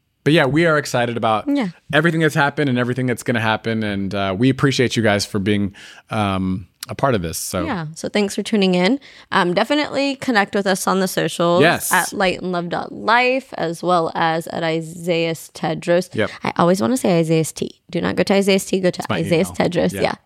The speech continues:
Speaker 2: that's right.
Speaker 1: Um,
Speaker 2: Um,
Speaker 1: because
Speaker 2: because
Speaker 1: even in the
Speaker 2: yeah.
Speaker 1: interim,
Speaker 2: Mm-hmm.
Speaker 1: before season three happens, whenever that does happen, uh, come to our socials for bonus, uh,
Speaker 2: Content,
Speaker 1: content.
Speaker 2: yeah.
Speaker 1: Yeah.
Speaker 2: Mm-hmm. Yeah, we'll
Speaker 1: 'Cause
Speaker 2: definitely be
Speaker 1: Yeah.
Speaker 2: posting on there.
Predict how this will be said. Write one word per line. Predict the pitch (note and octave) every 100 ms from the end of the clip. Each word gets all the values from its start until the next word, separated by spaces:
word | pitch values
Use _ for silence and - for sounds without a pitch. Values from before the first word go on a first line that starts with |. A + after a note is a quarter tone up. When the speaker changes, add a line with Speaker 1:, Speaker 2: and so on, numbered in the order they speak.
| -
Speaker 2:
that's | F3
right. | - - -
Speaker 1:
Um, | G#2+ G#2+ G#2 F#3+
Speaker 2:
Um, | F3+ E3+ E3 F3+
Speaker 1:
because | G3 C#3+ B2+
Speaker 2:
because |
Speaker 1:
even | C3+ C3+
in |
the | C3+
Speaker 2:
yeah. | C3+
Speaker 1:
interim, | C#3 C3+ B2+ B2+ B2+
Speaker 2:
Mm-hmm. | F#3+ F#3 A3+
Speaker 1:
before | G3 B2 A#2+ A#2+ A2
season | C3 A#2 A2
three | A#2 G#2
happens, | G#2 G2+ A2 G2+
whenever | G2+ G2+
that | G2 F#2
does | F#2+
happen, | F#2+ F#2+ G#2 G2 - - - -
uh, | G2 G2 F#2+ F2
come | - B2
to | C3
our | A#2+
socials | G#2+ A#2 A2 A#2 A2+ A2+ G2+
for | - G#2 G#2 G2+ G2
bonus, | F2 G2 G2 G2+ F#2+ - - - - _ _ _ -
uh, | F#2 F#2 F2+
Speaker 2:
Content, | F2+ F#2
Speaker 1:
content. | G2 F#2+
Speaker 2:
yeah. | E2 _ -
Speaker 1:
Yeah. | F3+ F#3
Speaker 2:
Mm-hmm. | F3+ G3+
Yeah, | F3+
we'll |
Speaker 1:
'Cause | G3
Speaker 2:
definitely | F3+ F3 F3 E3+
be | E3
Speaker 1:
Yeah. | -
Speaker 2:
posting | - - F3+
on | F3
there. | F3+ F3+